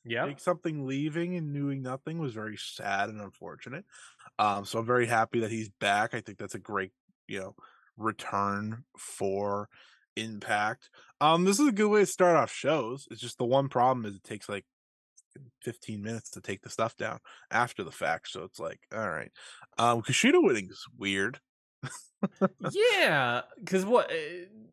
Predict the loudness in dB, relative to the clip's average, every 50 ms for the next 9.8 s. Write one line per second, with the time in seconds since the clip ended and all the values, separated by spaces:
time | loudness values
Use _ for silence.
0 | _ _ _ _ _ _ _ 4 6 6 8 8 8 6 6 6 6 8 6 6
1 | 6 6 6 6 6 4 4 4 2 -2 -8 -6 _ -4 -4 -4 -4 -2 -2 -2
2 | -2 -6 -8 0 4 4 4 6 6 4 4 4 2 0 0 -2 -2 -6 -4 -2
3 | -2 0 0 0 0 0 0 0 0 2 0 0 0 -4 -6 -4 -4 -6 -2 0
4 | 0 0 0 -2 -6 -8 -10 -10 -10 -12 -14 -14 -12 -10 -10 -4 0 0 0 2
5 | 4 2 2 2 0 -6 0 0 0 0 0 -2 -8 -8 -4 -2 -2 -2 0 0
6 | 2 2 2 0 0 0 -2 -2 0 -2 0 4 6 6 6 4 2 -4 -10 -14
7 | -6 -2 2 2 4 4 4 2 0 -4 -8 -14 -16 -18 -18 -16 -14 -14 -14 -14
8 | _ _ _ _ _ _ _ _ _ _ _ _ _ _ -2 0 2 4 4 2
9 | 0 -2 -4 -4 -4 -2 -2 -2 -2 -2 -2 -2 0 0 0 -2